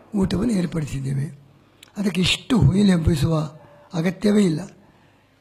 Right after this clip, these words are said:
ಸಾಧಾರಣವಾಗಿ ದಿನನಿತ್ಯ ನಡೀತಾ ಇದೆ.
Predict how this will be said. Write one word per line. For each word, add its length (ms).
ಸಾಧಾರಣವಾಗಿ 680
ದಿನನಿತ್ಯ 560
ನಡೀತಾ 360
ಇದೆ. 260